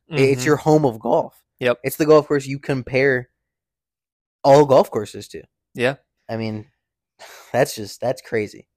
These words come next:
Speaker 2: Yeah, it's, it's my North Star of golf, and, um, you know, just, just being able to, like, play on tour. Like, I would have never played on a
Speaker 1: Golf
Speaker 2: golf
Speaker 1: Week
Speaker 2: tour.
Speaker 1: Am Tour.
Speaker 2: Golf Week Am Tour. Yep, just to make sure <laughs>
Speaker 1: Let the record
Speaker 2: everybody
Speaker 1: show.
Speaker 2: knows.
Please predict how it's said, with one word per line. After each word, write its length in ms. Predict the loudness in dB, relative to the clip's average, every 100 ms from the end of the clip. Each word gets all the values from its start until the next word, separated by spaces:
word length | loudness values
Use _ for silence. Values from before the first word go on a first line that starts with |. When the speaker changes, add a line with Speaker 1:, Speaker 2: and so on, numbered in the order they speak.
| _
Speaker 2:
Yeah, 240 | -2 -2
it's, 300 | -2 -8 -12
it's 260 | -12 -12 -10
my 100 | -8
North 300 | -6 -6 -8
Star 380 | -10 -8 -4 -4
of 140 | -6 -6
golf, 420 | -4 -4 -6 -12
and, 260 | -14 -14 -20 _ _ _ _ _ _ -6
um, 460 | -4 -4 -8 -16 _ _
you 120 | -6 -4
know, 120 | -4
just, 240 | -8 -14 _ _ -12
just 220 | -10 -10 -8
being 240 | -6 -4
able 220 | -4 -6 -4
to, 160 | -4
like, 240 | -4 -8 -12 _ _
play 240 | -6 -4
on 140 | -8
tour. 540 | -12 -10 -8 -8 -10 -18 _
Like, 160 | -6 -2
I 100 | -2
would 180 | -2
have 100 | -6
never 340 | -8 -8 -8 -10
played 360 | -10 -8 -8
on 120 | -8 -10
a 60 |
Speaker 1:
Golf 300 | 4 8 8
Speaker 2:
golf 60 | 6
Speaker 1:
Week 160 | 0
Speaker 2:
tour. 100 | 0
Speaker 1:
Am 160 | -4 -4
Tour. 260 | -4 -8 -10 _ -6
Speaker 2:
Golf 200 | -6 -6
Week 140 | -14 -14
Am 180 | -16
Tour. 260 | -18 -20 -20 _
Yep, 220 | -14 -14 _ _
just 220 | -16 -16
to 100 | -20 _ _ _ _
make 200 | -12 -12
sure 260 | -12 -12 -12 -12
<laughs> 100 | -8
Speaker 1:
Let 120 | -2 2
the 100 | 4
record 320 | 4 2 -2
Speaker 2:
everybody 40 |
Speaker 1:
show. 180 | 0 0
Speaker 2:
knows. 160 | 0